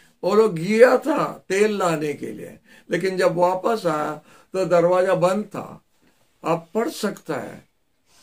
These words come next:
बाइबल में पढ़ सकता है, मत्ती का पच्चीस में लिखा है, जब दरवाजा बंद हो गया तो वो लोग आके बुलाने लगा, "प्रभु, प्रभु खोलो।"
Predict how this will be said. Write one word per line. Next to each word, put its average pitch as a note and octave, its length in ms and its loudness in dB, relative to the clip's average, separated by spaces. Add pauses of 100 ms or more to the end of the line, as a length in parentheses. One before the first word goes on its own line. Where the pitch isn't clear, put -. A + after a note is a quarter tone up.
(180)
बाइबल E3+ 340 0
में F3 220 0
पढ़ F3+ 160 -4
सकता E3+ 480 -8
है, - 260 -14 (640)
मत्ती F3 460 -4
का F#3 120 -2
पच्चीस G3+ 560 -6
में F3 100 -8
लिखा E3+ 380 -4
है, C#3 280 -6 (280)
जब F3+ 180 2
दरवाजा G3+ 480 2
बंद G3 440 -2
हो D3+ 140 2
गया C3 380 -8 (320)
तो F#3+ 100 0
वो G3+ 60 4
लोग G#3+ 180 6
आके A3 340 4
बुलाने G#3 560 2
लगा, D3 520 -2 (340)
"प्रभु, A#3+ 240 2
प्रभु B3 540 4
खोलो।" G3+ 680 2